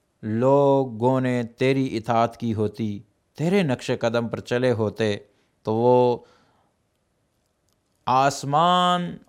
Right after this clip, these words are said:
اور زمین کی نعمتوں سے مالا مال ہوتے، آسمان سے نعمتیں ان پر فراوان ہوتی، ان کے اوپر نازل ہوتی۔ ناظرین اکرام،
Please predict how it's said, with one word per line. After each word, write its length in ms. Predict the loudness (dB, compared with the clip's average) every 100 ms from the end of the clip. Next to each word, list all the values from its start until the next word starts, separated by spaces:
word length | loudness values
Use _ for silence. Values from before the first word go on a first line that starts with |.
| 0
اور 240 | 4 4 2 0
زمین 400 | 0 0 -2 -2
کی 120 | -2
نعمتوں 460 | 0 0 -2 -4 -6
سے 80 | -4
مالا 300 | 0 2 2
مال 300 | 2 2 2 0
ہوتے، 360 | -4 -2 -2
آسمان 600 | 0 -2 -2 0 2 0
سے 140 | -4 -2
نعمتیں 460 | -2 -2 -2 -4
ان 140 | -6 -6 -4
پر 160 | -4 -2
فراوان 540 | 0 0 2 0 0
ہوتی، 320 | -4 -6 -6
ان 160 | -6 -6
کے 100 | -6
اوپر 240 | -6 -4
نازل 380 | -2 -2 0 -2
ہوتی۔ 400 | -4 -6 -8 -10 -10 _ _ _ _ _
ناظرین 460 | 2 4 4 2 0
اکرام، 420 | 2 4 4